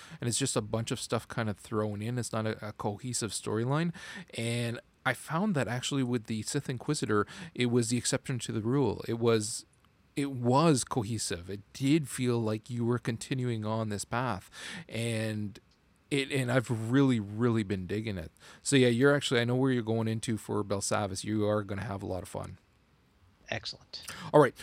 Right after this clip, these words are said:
Speaker 1: so let's get away from that now. There was some Diablo three news that we wanted to talk about last week that we didn't get a chance to, so we'll tackle it now. Vince, you wanna take this?
Speaker 2: All right, we have several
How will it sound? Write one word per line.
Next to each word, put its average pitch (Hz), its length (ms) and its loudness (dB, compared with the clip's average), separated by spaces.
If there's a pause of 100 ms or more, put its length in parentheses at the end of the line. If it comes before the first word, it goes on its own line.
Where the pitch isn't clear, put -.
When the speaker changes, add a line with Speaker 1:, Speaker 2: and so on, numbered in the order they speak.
(100)
Speaker 1:
so 165 160 8
let's 170 280 6
get 143 280 2
away 127 340 2
from 123 360 -2
that 135 300 -2
now. 107 280 -4
There 135 160 4
was 156 260 4
some 196 160 0
Diablo 131 380 2
three 131 280 -2
news 120 220 0
that 113 140 -4
we 113 100 -2
wanted 110 300 -2
to 131 80 -10
talk 110 260 -6
about 101 320 -4
last 156 380 -2
week 110 160 -6
that 117 60 -4
we 110 100 -4
didn't 113 180 -4
get 107 140 -6
a - 20 -10
chance 131 460 -4
to, 95 280 -6 (240)
so - 160 2
we'll 120 140 2
tackle 143 360 -4
it 113 100 -4
now. 120 200 2
Vince, 123 280 -2
you 135 80 2
wanna 127 100 0
take 135 200 -6
this? - 200 -8 (560)
Speaker 2:
All 143 180 2
right, 131 320 4
we 147 160 2
have 143 400 6 (300)
several 202 760 4